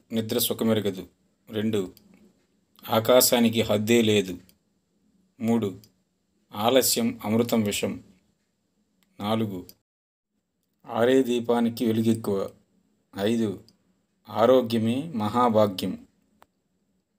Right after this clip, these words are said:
ఆరు,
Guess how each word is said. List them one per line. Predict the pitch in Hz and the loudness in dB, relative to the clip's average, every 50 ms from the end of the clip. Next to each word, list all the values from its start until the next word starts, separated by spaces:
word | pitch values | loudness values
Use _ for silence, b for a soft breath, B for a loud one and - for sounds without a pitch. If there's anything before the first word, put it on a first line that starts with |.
| _ _ _ _ _ _ _ _ _ _ _ _ _ _ _ _ _ _ _ _ _ _ _ _ _ _ _ _ _ _ _ _ _ _ _ _ _ _ _ _ _ _ _ _ _ - | _ _ _ _ _ _ _ _ _ _ _ _ _ _ _ _ _ _ _ _ _ _ _ _ _ _ _ _ _ _ _ _ _ _ _ _ _ _ _ _ _ _ _ _ _ -8
ఆరు, | 110 107 117 123 117 104 95 - - | -2 2 2 2 2 0 -4 -8 -14